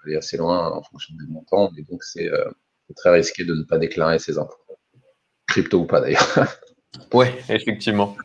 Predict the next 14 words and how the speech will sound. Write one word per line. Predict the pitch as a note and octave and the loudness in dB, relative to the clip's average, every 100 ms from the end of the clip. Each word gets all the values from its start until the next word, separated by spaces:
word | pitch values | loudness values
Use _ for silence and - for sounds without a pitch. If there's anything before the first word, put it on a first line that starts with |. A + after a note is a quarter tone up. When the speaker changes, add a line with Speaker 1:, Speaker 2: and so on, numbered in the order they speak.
| - | -12
Speaker 2:
effectivement. | F#2 F#2 - F2+ - _ - - - | -8 -8 -6 -8 -10 _ -16 -10 2
Donc | D3+ D3 | 2 4
oui, | F3 | 2
si, | - D3 C#3+ | 2 -2 -2
si, | - D3 | -2 -2
si | C3+ - | -2 -2
je | C3 | -2
comprends | - C3+ B2 B2 | 0 -2 0 0
bien, | A#2+ C3 C#3 E3 D3+ A#2+ | 2 4 4 4 2 -4
si | - | -6
je | A#2+ | 0
récapitule, | B2 A#2+ A2 A#2 - C3 D#3+ D#3 - - - - | 2 2 0 -2 -2 0 0 -4 -18 -20 -16 2
euh, | G#2 A2 A2 - | 6 8 6 4
on, | C3+ C3+ C3+ C3+ | 2 2 -2 -4